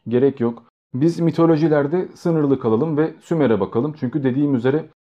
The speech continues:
ilk doğru düzgün kayıtlı belgeler Sümer'deydi ve Sümer zaten semavi dinlerin kökeniydi. Tarih Sümer'de başlar demişken, Nuh Kramer'in Tarih Sümer'de Başlar kitabı ve Sümer mitolojisi kitabı son derece önemli kaynaklardır ve çok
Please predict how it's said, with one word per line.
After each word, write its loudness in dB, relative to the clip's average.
ilk -4
doğru 2
düzgün -2
kayıtlı -2
belgeler 0
Sümer'deydi -2
ve -4
Sümer -2
zaten -4
semavi -2
dinlerin 0
kökeniydi. -2
Tarih 0
Sümer'de 2
başlar -2
demişken, -2
Nuh -2
Kramer'in 2
Tarih 0
Sümer'de 0
Başlar -2
kitabı -2
ve 0
Sümer 0
mitolojisi -4
kitabı -4
son -2
derece 0
önemli -2
kaynaklardır -4
ve -2
çok -2